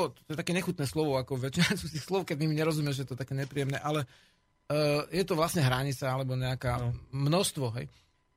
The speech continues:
Speaker 1: to znamená, päťdesiat percent kvórum je, znamená, že polovica oprávnených voličov musí prísť, aby to bolo platné, ale to referendum má ešte druhé kvórum, že koľko je potrebné na rozhodnutie.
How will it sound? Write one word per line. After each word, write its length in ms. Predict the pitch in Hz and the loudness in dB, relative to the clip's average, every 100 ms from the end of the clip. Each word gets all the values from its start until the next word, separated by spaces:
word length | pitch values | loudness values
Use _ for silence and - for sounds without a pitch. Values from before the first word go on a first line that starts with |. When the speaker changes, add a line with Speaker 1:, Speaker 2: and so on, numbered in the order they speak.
| _ _ - 143 131 | _ _ -8 -6 -6
Speaker 1:
to 140 | - | -4
znamená, 320 | 160 196 208 | 0 0 0
päťdesiat 340 | 180 196 208 185 | 0 0 0 -2
percent 300 | 180 180 202 | -4 -4 -4
kvórum 380 | 180 156 175 190 | -2 0 2 2
je, 160 | 165 156 - | 2 0 -2
znamená, 320 | 160 175 185 | -2 0 2
že 120 | 143 | 0
polovica 440 | 135 185 202 185 165 | 0 2 2 0 -4
oprávnených 520 | 165 190 185 180 135 | 0 2 4 2 2
voličov 380 | 127 139 143 185 | 2 0 2 2
musí 280 | 160 - | 2 2
prísť, 420 | 175 110 120 160 - | -2 -2 -2 -4 -4
aby 120 | 135 | -4
to 120 | 135 | -2
bolo 180 | 135 143 | -2 -2
platné, 480 | 127 85 110 147 190 | -2 -6 -4 -4 -4
ale 180 | - 147 | -4 -2
to 80 | 147 | 0
referendum 480 | 180 185 185 180 170 | -2 0 0 2 2
má 80 | |
ešte 220 | 160 151 160 | 0 -4 -4
druhé 240 | 180 165 | 0 0
kvórum, 320 | 139 151 160 | 2 2 2
že 140 | 156 156 | 2 0
koľko 420 | 160 175 170 156 | 0 0 2 2
je 80 | 143 | 0
potrebné 340 | 135 170 151 | 0 0 2
na 140 | 143 | 0
rozhodnutie. 580 | 143 151 143 123 110 92 | 0 2 2 2 0 -6